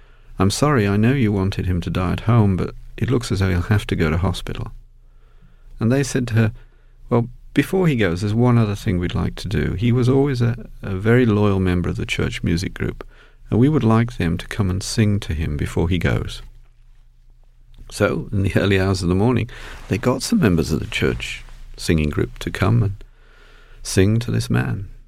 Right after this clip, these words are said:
And as they began to sing, he settled and stopped twitching, stopped convulsing, and was at peace. When they stopped singing, his condition deteriorated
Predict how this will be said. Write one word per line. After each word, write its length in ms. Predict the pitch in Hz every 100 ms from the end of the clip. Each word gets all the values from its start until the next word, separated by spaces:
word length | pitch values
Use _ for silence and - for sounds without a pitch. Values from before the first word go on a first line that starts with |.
| - - - - - - -
And 80 | 113
as 100 | 156
they 140 | 247
began 340 | 190 127 120 110
to 80 | -
sing, 540 | - 117 92 78 117 - - - - - - -
he 140 | 123
settled 560 | - 147 - - - - - -
and 140 | 85 85
stopped 300 | - 113 -
twitching, 440 | 113 117 113 104 -
stopped 360 | - 92 -
convulsing, 640 | - 92 92 85 - 107 - - -
and 200 | 82 87
was 120 | 95
at 120 | 120
peace. 420 | - 143 117 - - - - - - - - - -
When 120 | 92
they 120 | 98
stopped 280 | 104 - 131
singing, 420 | - 127 120 165 - - -
his 160 | - -
condition 440 | 95 95 98 110
deteriorated 840 | 123 117 147 110 87 85 - 117